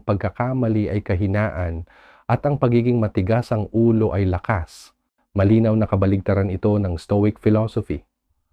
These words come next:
Ang isang Stoic ay nakakaunawa na ang pagsusuri sa sarili, pag-amin sa mali, at paghingi ng tawad ay hindi kahinaan,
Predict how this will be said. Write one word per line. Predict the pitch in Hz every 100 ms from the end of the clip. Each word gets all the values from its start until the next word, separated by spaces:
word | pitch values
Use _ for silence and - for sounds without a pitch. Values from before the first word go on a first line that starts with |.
| _ _ _ _ _ _ -
Ang | 98 92
isang | 95 104 101
Stoic | - 104 107 107 104
ay | 101 95
nakakaunawa | 92 98 95 95 98 98 98 95 95
na | 92 90
ang | 87
pagsusuri | 98 107 - 113 113
sa | 101 101
sarili, | 98 98 123 120 143 - _ _ _
pag-amin | 95 92 95 101 110 110
sa | 104
mali, | 98 98 117 - _ _
at | - -
paghingi | 101 104 104 107
ng | 98 95
tawad | 104 107 107 104 107
ay | 95 92
hindi | 98 98 101
kahinaan, | 98 101 101 107 - 98 110